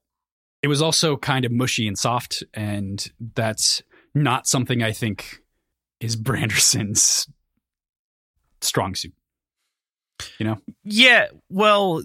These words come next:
Speaker 2: the other side of, like, mushy and soft is that he also gave us hard rules for the nanites, right? And, like, kind of, I think, okay. I also ha-, just have, like, an innate issue with, I'm gonna try to stick on, on theme here,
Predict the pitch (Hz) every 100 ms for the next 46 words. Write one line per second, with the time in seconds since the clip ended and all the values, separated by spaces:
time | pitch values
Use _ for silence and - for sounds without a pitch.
0 | 120 - 160 147 175 202 247 226 175 151
1 | 139 151 151 - 127 151 147 139 127 139
2 | 127 139 - 156 120 123 123 117 - 127
3 | 123 110 113 117 110 - 113 104 104 98
4 | 98 98 98 85 80 - 98 92 104 101
5 | 101 92 - - 117 113 104 90 - _
6 | - - - _ - - 226 - 143 113
7 | 87 _ _ _ _ 135 143 170 - 196
8 | 156 151 123 123 120 131 120 120 113 107
9 | 104 110 - 104 - 107 101 98 - 101
10 | 98 92 - - _ _ 113 110 127 107
11 | - 110 95 98 95 87 98 92 104 95
12 | 92